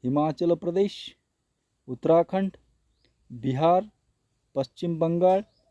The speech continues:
ಮತ್ತು ಪರ್ವತ ಪ್ರದೇಶಗಳಲ್ಲಿ ಈ ಮಣ್ಣು ಹಂಚಲ್ಪಟ್ಟಿದೆ. ಅತಿ ಹೆಚ್ಚಾಗಿ ಹಂಚಲ್ಪಟ್ಟಿರುವಂಥ ಮಣ್ಣು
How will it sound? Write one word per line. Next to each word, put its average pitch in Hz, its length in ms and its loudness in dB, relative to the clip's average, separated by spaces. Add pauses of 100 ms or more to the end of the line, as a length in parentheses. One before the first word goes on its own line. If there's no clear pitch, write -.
(200)
ಮತ್ತು 156 380 0
ಪರ್ವತ 196 500 0
ಪ್ರದೇಶಗಳಲ್ಲಿ 151 880 -2
ಈ 190 360 -4
ಮಣ್ಣು 156 380 0
ಹಂಚಲ್ಪಟ್ಟಿದೆ. 131 920 -2
ಅತಿ 127 260 -8
ಹೆಚ್ಚಾಗಿ 143 400 -2 (520)
ಹಂಚಲ್ಪಟ್ಟಿರುವಂಥ 131 880 -2
ಮಣ್ಣು 135 400 0